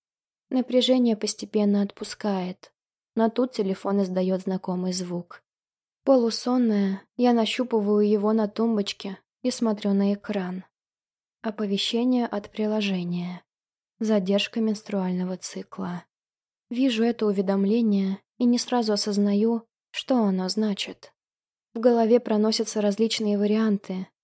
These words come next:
начиная с простого сбоя и заканчивая вероятной беременностью. Сердце бьется гулко и быстро, сон пропадает. Лежа в темноте смотрю на экран,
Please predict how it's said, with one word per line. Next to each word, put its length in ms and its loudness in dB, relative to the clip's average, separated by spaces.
начиная 420 2
с 80 0
простого 480 0
сбоя 560 2
и 80 4
заканчивая 640 2
вероятной 520 4
беременностью. 920 2
Сердце 440 0
бьется 460 0
гулко 440 0
и 80 4
быстро, 640 -2
сон 320 0
пропадает. 880 -2
Лежа 300 6
в 60 -6
темноте 440 0
смотрю 360 -2
на 160 2
экран, 480 -2